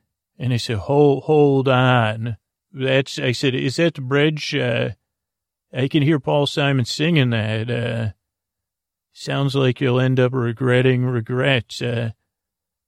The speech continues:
he said, "Did you know, uh, when was the last time you checked, uh, Garfunkel's b-, blog? He reads, like, so many books, uh, but I haven't checked it in, like, eight years."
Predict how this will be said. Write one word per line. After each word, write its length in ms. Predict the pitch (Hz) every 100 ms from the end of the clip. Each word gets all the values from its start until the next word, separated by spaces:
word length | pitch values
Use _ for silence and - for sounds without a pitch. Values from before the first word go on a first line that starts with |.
| _ _ _ _
he 100 | 131
said, 200 | 127 151
"Did 120 | 135 143
you 140 | 180
know, 320 | 185 180 165
uh, 300 | 147 135 135
when 240 | 143 151 185
was 120 | 180
the 60 |
last 180 | 175 165
time 160 | 180 151
you 60 |
checked, 280 | 135 151 135
uh, 460 | 147 135 127 151 123
Garfunkel's 760 | 113 135 135 147 131 123 113
b-, 260 | 107 131 135
blog? 520 | 123 120 123 131 110
He 140 | 123 131
reads, 460 | 131 147 135 -
like, 180 | 143 127
so 300 | - - 147
many 240 | 143 135 123
books, 580 | 123 135 120 - - 123
uh, 140 | 117
but 120 | 120
I 40 | 120
haven't 260 | 131 135
checked 300 | 123 151 135
it 60 | 131 123
in, 60 |
like, 240 | 120 123 143
eight 180 | 131
years." 800 | 139 131 135 127 117 117 - -